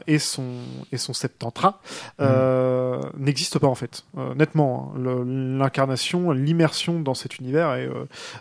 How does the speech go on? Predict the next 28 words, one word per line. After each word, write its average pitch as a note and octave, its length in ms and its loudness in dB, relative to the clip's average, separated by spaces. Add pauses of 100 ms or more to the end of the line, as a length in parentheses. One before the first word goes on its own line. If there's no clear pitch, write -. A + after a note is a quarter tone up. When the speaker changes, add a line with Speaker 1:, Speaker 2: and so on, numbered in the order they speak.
(120)
Speaker 1:
euh, - 180 -6
se, - 240 -8
se - 140 -8
fait D#3 140 0
comme B2 160 2
une C3 80 0
lettre C#3+ 220 4
à - 20 4
la C3+ 80 8
poste, C3 320 4
hein. A#2 80 -2
Pour B2 160 -4
moi, C3+ 460 4
il B2+ 60 -8
y B2+ 80 -4
a, C3 40 0
y B2+ 100 2
a B2+ 40 2
pas D#3 100 4
de D#3 60 0
problème. C3+ 420 4
Vraiment, C#3 220 2
Speaker 2:
Mm. - 20 0
Speaker 1:
pour C3 140 2
le B2+ 80 2
coup, D#3 340 2
euh, C3 200 -2 (460)
euh, A#2+ 500 0